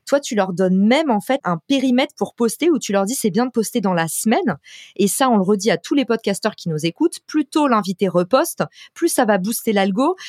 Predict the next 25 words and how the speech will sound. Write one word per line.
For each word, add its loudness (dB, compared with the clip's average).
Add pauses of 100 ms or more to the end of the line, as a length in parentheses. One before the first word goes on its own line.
(140)
Donc, 0
essayez 0
de -4
les 4
faire -6
poster, -2 (300)
euh, 0
rapidement. 0 (220)
Comme 0
ça, 0
ça 0
va 0
envoyer 0
du -2
jus 0
en 4
même 2
temps. 0 (140)
Mais 4
aussi 0
parce -4
que -6
pourquoi ? -2 (300)
Réflexe 0
humain, 2